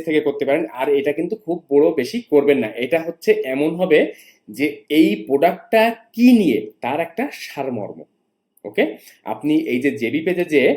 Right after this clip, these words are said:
আপনি জেবি পেজে যে এই যে আরো যে জেবি ডকুমেন্টস আছে, জেবি টুলস আছে, এইখান থেকে আপনি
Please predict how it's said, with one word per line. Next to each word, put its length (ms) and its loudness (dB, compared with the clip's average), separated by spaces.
আপনি 200 -6
জেবি 240 -2
পেজে 260 2
যে 100 6
এই 80 -2
যে 140 0
আরো 260 -4
যে 120 -2
জেবি 200 -4
ডকুমেন্টস 480 -4
আছে, 200 -8
জেবি 280 -6
টুলস 340 -10
আছে, 140 -6
এইখান 240 -8
থেকে 200 -8
আপনি 220 -6